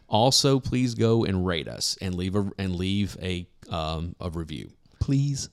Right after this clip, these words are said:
Speaker 1: Because that helps tremendously to, like, get us up charts and stuff to where other people find this so that we can grow that community. And I know we have not asked you guys to do this very often,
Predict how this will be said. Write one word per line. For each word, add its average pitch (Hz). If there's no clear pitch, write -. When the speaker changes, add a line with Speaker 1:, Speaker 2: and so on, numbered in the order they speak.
Speaker 1:
Because 95
that 107
helps -
tremendously 127
to, 110
like, 95
get 110
us 110
up -
charts -
and 95
stuff 92
to -
where 95
other 95
people 110
find 143
this 139
so 98
that 95
we 107
can 135
grow 110
that 98
community. 101
And 101
I 92
know 120
we 120
have 110
not 107
asked 98
you 95
guys 92
to 156
do 135
this 120
very 110
often, 95